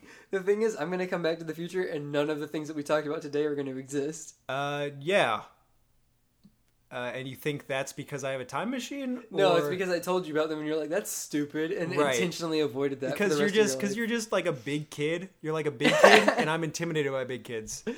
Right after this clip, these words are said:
Speaker 1: Right.
Speaker 2: Uh, I'm just a little, I'm just a bo-, I'm just
Speaker 1: I'm,
Speaker 2: a
Speaker 1: I'm
Speaker 2: little
Speaker 1: giving
Speaker 2: boy.
Speaker 1: you alcohol. I'm giving you wine. I'm breaking the law.
Speaker 2: That's true. You're definitely breaking the law right now.
Speaker 1: Japanese law?
Speaker 2: Uh,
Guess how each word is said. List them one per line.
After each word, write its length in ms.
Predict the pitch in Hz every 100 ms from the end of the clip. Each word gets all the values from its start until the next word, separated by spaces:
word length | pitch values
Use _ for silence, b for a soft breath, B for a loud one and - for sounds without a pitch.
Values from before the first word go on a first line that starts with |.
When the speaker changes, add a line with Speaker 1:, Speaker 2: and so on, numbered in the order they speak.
| B B 185
Speaker 1:
Right. 240 | 139 143
Speaker 2:
Uh, 300 | 127 117 117 117
I'm 160 | 143
just 200 | 143 139
a 60 | 139
little, 280 | 127 135 127
I'm 180 | 143 139
just 180 | 143 135
a 20 |
bo-, 180 | 123 143
I'm 140 | 139 135
just 120 | 151
Speaker 1:
I'm, 40 |
Speaker 2:
a 40 | 165
Speaker 1:
I'm 20 |
Speaker 2:
little 120 | 156
Speaker 1:
giving 200 | 165 185 185
Speaker 2:
boy. 40 |
Speaker 1:
you 220 | 156 143 -
alcohol. 640 | 143 151 131 123 120 123
I'm 100 | 131
giving 200 | 147 165
you 100 | 160
wine. 320 | 131 135 131 123
I'm 80 |
breaking 220 | 127 139 135
the 40 |
law. 140 | 123
Speaker 2:
That's 220 | 147 180 -
true. 140 | 208
You're 140 | 156 139
definitely 340 | 165 170 156
breaking 300 | 127 135 131
the 80 | 117
law 180 | 110 107
right 200 | 104 104
now. 220 | 104 101 - _ -
Speaker 1:
Japanese 460 | 147 151 151 156 156
law? 340 | 180 196 220 - _ _ -
Speaker 2:
Uh, 100 | -